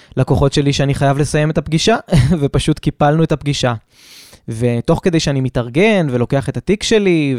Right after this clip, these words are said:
וככה מקפל את ה-, את הלפטופ ומתארגן לצאת, הם, אה, מתקשרים אליי לטלפון והם אומרים לי, "עזוב, אל תבוא לבית של אמא שלך, בוא, אה, ניפגש בתחנת המשטרה בבאר שבע."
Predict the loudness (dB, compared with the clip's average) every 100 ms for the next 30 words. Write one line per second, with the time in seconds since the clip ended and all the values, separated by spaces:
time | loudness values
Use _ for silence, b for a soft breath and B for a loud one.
0 | -4 -6 -6 -6 -4 -4 -4 B B B
1 | -4 -2 0 2 2 2 0 0 0 -2
2 | -2 0 0 0 2 2 2 0 -2 -2
3 | 0 0 0 2 2 0 B B B -2
4 | 0 2 0 -2 -2 -2 0 0 0 0
5 | 0 0 2 0 2 2 2 2 2 2
6 | 0 -2 2 2 2 -2 b b b -2
7 | 0 2 2 2 2 2 0 0 2 2
8 | 2 0 0 0 -2 -6 2 4 4 0
9 | -4 -2 -2 0 0 0 0 0 -2 -2
10 | 0 0 0 -2 -2 0 2 0 -2 _
11 | _ _ -8 0 0 0 -2 0 2 2
12 | 0 0 2 2